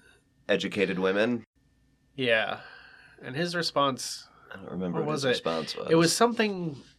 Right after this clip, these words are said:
Speaker 2: like, um, no, he didn't use the word, but the impression it conveyed to me was that education was akin to indoctrination.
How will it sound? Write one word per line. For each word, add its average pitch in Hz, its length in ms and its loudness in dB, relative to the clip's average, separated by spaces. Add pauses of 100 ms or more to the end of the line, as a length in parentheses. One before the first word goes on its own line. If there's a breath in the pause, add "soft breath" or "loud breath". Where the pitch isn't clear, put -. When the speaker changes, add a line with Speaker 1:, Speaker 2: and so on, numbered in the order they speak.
(120)
Speaker 2:
like, 147 640 2
um, 123 500 2 (960)
no, 143 160 4
he 135 200 6
didn't 160 220 2
use 143 200 4
the 123 120 2
word, 123 380 6
but 113 180 -2 (960)
the 165 140 2
impression 147 480 4
it 117 120 -8
conveyed 123 420 -2
to 117 80 -6
me 117 180 -6
was 117 360 -4
that 110 260 0 (420 loud breath)
education 113 920 -2
was 117 200 -4
akin 117 300 -8
to 110 120 -4
indoctrination. 110 920 -2